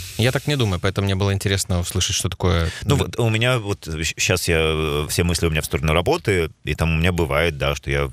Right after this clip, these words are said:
Speaker 2: в последнюю ночь сижу, э, чтобы дедлайн не нарушить. Наверное, это тоже ответственность, но безответственность в том плане, что я дотягиваю до
Speaker 1: Мгм.
Speaker 2: последнего.
Speaker 1: А,
Speaker 2: У меня был
Speaker 1: мгм.
Speaker 2: показательный случай, когда, э, по-моему, в августе ко мне пришли из, э, то ли Vogue, то ли Officiel, и сказали: «Юр,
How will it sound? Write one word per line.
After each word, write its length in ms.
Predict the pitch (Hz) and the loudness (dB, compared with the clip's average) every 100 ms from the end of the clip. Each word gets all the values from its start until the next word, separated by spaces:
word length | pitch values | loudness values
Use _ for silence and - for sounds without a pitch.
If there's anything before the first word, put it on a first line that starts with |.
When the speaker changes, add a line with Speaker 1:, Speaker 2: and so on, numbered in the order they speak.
| - | -6
Speaker 2:
в 100 | 64 | -6
последнюю 360 | 65 71 78 73 | -2 0 2 2
ночь 240 | 73 73 | 2 0
сижу, 1000 | - 78 69 78 78 76 71 71 69 73 | 0 0 0 0 0 0 0 0 0 0
э, 40 | 67 | -2
чтобы 220 | - 69 | -4 -2
дедлайн 400 | 78 73 78 80 | -2 2 2 2
не 100 | 76 | 2
нарушить. 420 | 78 69 67 - - - - | 2 0 -2 -8 -10 -12 -4
Наверное, 260 | - 87 104 | 2 4 4
это 120 | 95 | 2
тоже 260 | 90 139 107 | 2 2 2
ответственность, 540 | - 82 - 73 65 | 0 -2 0 -2 0
но 120 | 73 | 0
безответственность 480 | 76 73 76 104 90 | 0 0 2 2 2
в 40 | - | 2
том 120 | 82 | 2
плане, 180 | 80 80 | 2 0
что 140 | - | 0
я 60 | 71 | 0
дотягиваю 440 | 78 80 76 71 | 2 2 0 0
до 100 | 69 | 0
Speaker 1:
Мгм. 20 | |
Speaker 2:
последнего. 480 | - 101 73 - - - - | 0 2 0 -2 -8 -6 0
Speaker 1:
А, 160 | 107 | 2
Speaker 2:
У 20 | 90 | 4
меня 100 | 90 | 4
был 120 | 90 | 4
Speaker 1:
мгм. 80 | 87 | 4
Speaker 2:
показательный 460 | 82 90 92 92 | 2 2 2 0
случай, 420 | - 120 - 98 | -2 -2 0 0
когда, 640 | 85 78 76 82 85 82 78 | 0 -2 2 2 4 2 0
э, 580 | 76 - 69 71 71 69 67 | -4 -6 -2 0 0 -2 -4
по-моему, 360 | - 78 98 90 | 0 4 4 2
в 100 | 76 | 2
августе 400 | 80 71 - 76 | 2 0 -4 -2
ко 80 | - | 0
мне 140 | 73 | -2
пришли 340 | - - 82 76 | -2 -2 0 2
из, 260 | 71 - | 0 -2
э, 200 | 73 69 65 - - - - - - - - | 0 0 -2 -8 -20 -20 -20 -20 -20 -10 2
то 100 | 82 | 4
ли 100 | 80 | 4
Vogue, 320 | - 90 - | 2 0 0
то 120 | 80 | 0
ли 100 | 76 | 0
Officiel, 380 | 73 80 113 151 120 | 0 -2 0 0 -2
и 60 | |
сказали: 440 | 76 85 82 80 76 - - - | -2 -2 0 0 -2 -6 -18 -8
«Юр, 200 | - 85 | 0 2